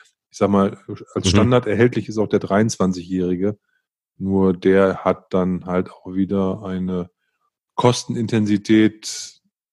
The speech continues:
Speaker 1: dabei, wo man sich das gut überlegen muss. Den gab's mal eine Weile ganz billig bei diesen Amazon, äh, Prime Days oder Black Fridays oder wie die auch immer heißen. Da konnte man den mal für hundertzwanzig, hundertdreißig Euro kriegen, den dreiundzwanzigjährigen. Der war mir
Speaker 2: Ei,
Speaker 1: aber
Speaker 2: ei, ei.
Speaker 1: da immer noch zu teuer.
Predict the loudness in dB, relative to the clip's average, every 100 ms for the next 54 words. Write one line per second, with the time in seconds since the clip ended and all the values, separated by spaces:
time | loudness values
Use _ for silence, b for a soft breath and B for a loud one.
0 | _ _ _ -2 2 4 4 2 0 0
1 | 0 0 -4 -6 -4 -4 -2 -2 0 -4
2 | -4 -4 0 0 2 0 0 2 2 2
3 | 0 -2 b b -8 -8 0 0 0 -4
4 | -6 -8 -8 -4 0 0 0 0 0 -4
5 | -8 _ _ _ _ _ _ _ -4 -4
6 | -2 2 2 2 4 4 4 2 0 -2
7 | 0 0 0 0 2 4 4 2 0 -6
8 | -8 -8 -8 -8 -8 -6 -6 -8 -14 -18
9 | _ _ _ _ _ -6 -4 -2 0 0
10 | 0 2 0 0 -2 -2 -2 0 -2 -2
11 | -6 0 -2 0 -2 0 -2 -4 -10 -8
12 | -8 -6 -6 -6 -8 -6 0 4 4 4
13 | 4 4 4 4 2 0 0 2 0 -4
14 | -2 0 0